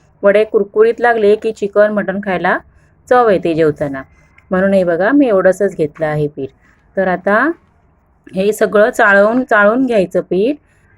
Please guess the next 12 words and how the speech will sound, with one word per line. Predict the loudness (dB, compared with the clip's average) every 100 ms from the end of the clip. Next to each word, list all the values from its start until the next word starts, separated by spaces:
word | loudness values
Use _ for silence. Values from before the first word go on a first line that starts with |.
| -6
आणि | -2 0 0 -2 -4 _ _ _ _ _ _ _ -20 _ _ -4
वड्याचं | 0 2 2 0
पीठ | 0 -4 -2
मळताना | -2 -2 -2 -4 -6 -10 _ _ _
आपल्याला | -8 -2 0 0
थोडासा | 0 2 2 2 2 0
दोन | 2 4 4 4
चमचे | 0 -2 0 2
एवढा | 2 2 0 -2 -8 _ _ 2
एक | 2 2
मस्त | -4 -4 -4 -2
असा, | -2 -2